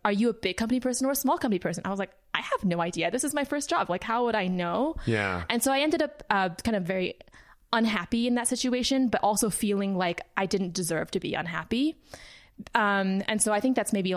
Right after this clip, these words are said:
Speaker 1: something that a lot of people can relate to, is that they feel like they, they should enjoy this thing that they worked hard towards, but they, they don't.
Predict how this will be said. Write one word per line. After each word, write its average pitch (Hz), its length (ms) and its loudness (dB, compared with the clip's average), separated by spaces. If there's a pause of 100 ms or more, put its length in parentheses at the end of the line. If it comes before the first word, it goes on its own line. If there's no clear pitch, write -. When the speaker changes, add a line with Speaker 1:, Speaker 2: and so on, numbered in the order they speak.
Speaker 1:
something 180 260 -2
that 170 100 -2
a 170 40 -4
lot 165 80 0
of 165 40 -2
people 180 180 -2
can 180 120 0
relate 170 300 -2
to, 220 220 2
is 190 60 0
that 180 120 0
they 185 100 -2
feel 185 180 -2
like 185 260 -2
they, 208 280 0
they 214 100 2
should 240 320 2
enjoy 214 320 2
this 214 140 0
thing 226 160 0
that 220 120 -4
they 233 80 2
worked 226 240 -2
hard 226 200 -2
towards, 240 180 -2
but 196 100 -6
they, - 140 -4 (240)
they 185 100 2
don't. 180 420 -2